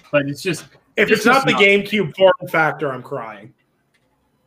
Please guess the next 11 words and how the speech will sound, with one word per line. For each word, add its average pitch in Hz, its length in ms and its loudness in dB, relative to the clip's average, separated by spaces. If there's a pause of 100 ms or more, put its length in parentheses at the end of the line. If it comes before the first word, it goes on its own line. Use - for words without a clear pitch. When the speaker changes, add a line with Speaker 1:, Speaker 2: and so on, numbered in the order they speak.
(600)
Speaker 2:
I 170 80 4
know 180 180 6
it's 143 140 -2
not, 127 360 0
but 151 120 0
I, 156 140 2
I, 185 300 0 (320)
like, 196 380 2
I 233 120 4
wouldn't, 269 280 2
I, 208 200 2